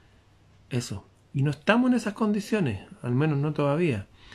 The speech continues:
Aprender a disfrutar, a hacernos cargo de nosotros mismos.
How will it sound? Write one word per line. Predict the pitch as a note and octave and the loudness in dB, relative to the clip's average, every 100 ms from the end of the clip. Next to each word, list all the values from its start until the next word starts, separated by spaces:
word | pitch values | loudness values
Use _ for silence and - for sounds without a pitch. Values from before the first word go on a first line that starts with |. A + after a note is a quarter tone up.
| - - - - | -20 -20 -14 -4
Aprender | A#2 A#2 C#3 | 2 4 4
a | C3 | 4
disfrutar, | A#2+ A#2+ G#2+ B2 F#2+ - - _ - - - | 2 -2 2 0 0 -10 -20 _ -20 -20 -10
a | |
hacernos | G2+ A#2+ A2+ G2+ - | -2 0 0 -2 0
cargo | C3 A#2+ G#2+ | 2 2 0
de | G#2 | -2
nosotros | G2 A2+ - G#2 | -2 -4 -4 -2
mismos. | A2 G2+ F2 | -2 -2 -6